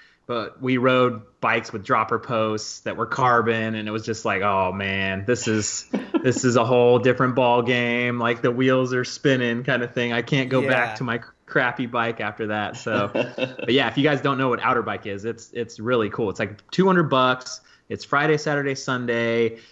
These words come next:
Speaker 1: You get shuttles, you get demo bikes. There's all kinds of different demo companies that are there, from Yeti to, uh, yeah, too many companies to even list. So
Speaker 2: Oh, yeah.
Speaker 1: check it out. It's, it's down in Moab,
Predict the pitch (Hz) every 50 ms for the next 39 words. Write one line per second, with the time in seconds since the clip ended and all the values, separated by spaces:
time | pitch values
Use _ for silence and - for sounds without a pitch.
0 | _ - 117 113 110 101 - - - - 180 170 160 156 151 147 143 143 139 139
1 | 135 135 131 120 110 104 120 110 104 - - - - - - 143 147 139 135 127
2 | 123 127 123 123 123 127 123 123 - - - - - 107 107 101 98 107 131 135
3 | 135 139 131 120 123 120 123 123 131 113 104 117 120 117 113 113 - 123 113 -
4 | 120 113 110 101 110 101 98 98 104 127 139 139 135 139 135 135 135 131 127 -
5 | - - 104 98 98 98 98 110 123 127 127 127 120 120 117 117 113 113 - -
6 | 95 90 90 92 92 95 95 - _ _ - 139 117 113 110 107 - - - 120
7 | 104 92 92 - - 190 185 170 147 131 117 - - 151 - - 127 117 107 113
8 | - 117 117 104 101 92 98 107 98 87 98 - 101 95 143 143 139 131 120 104
9 | 92 92 - 175 151 135 113 104 101 98 82 - 127 120 - - - 127 110 -
10 | 131 127 127 127 123 120 120 120 117 117 113 113 117 117 117 110 110